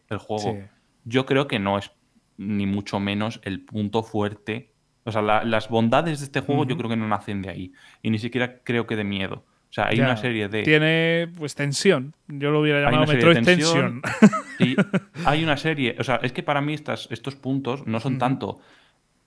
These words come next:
Speaker 1: de miedo, sino
Speaker 2: Sí. Es más infiltración, por así decirlo.
Speaker 1: de mente hacia arriba,
Speaker 2: Sí.
Speaker 1: ah, co-, hay un camuflaje. O sea, puedes camuflarte
Speaker 2: Sí.
Speaker 1: directamente del bicho. Es más, esto funciona muchísimo más como infiltración, desde mi punto
Speaker 2: Sí,
Speaker 1: de
Speaker 2: sí,
Speaker 1: vista.
Speaker 2: sí.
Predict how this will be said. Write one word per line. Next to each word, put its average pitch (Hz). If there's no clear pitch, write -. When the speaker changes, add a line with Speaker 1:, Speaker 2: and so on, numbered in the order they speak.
Speaker 1:
de 98
miedo, 120
sino 101
Speaker 2:
Sí. 98
Es -
más 165
infiltración, 156
por 151
así 135
decirlo. 143
Speaker 1:
de 135
mente 139
hacia 135
arriba, 135
Speaker 2:
Sí. -
Speaker 1:
ah, 117
co-, 131
hay 117
un 143
camuflaje. 131
O -
sea, 110
puedes 135
camuflarte 127
Speaker 2:
Sí. 120
Speaker 1:
directamente 107
del 98
bicho. 107
Es 98
más, 113
esto 131
funciona 135
muchísimo 123
más 131
como 135
infiltración, 101
desde 107
mi 113
punto 135
Speaker 2:
Sí, 117
Speaker 1:
de 92
Speaker 2:
sí, 92
Speaker 1:
vista. 101
Speaker 2:
sí. -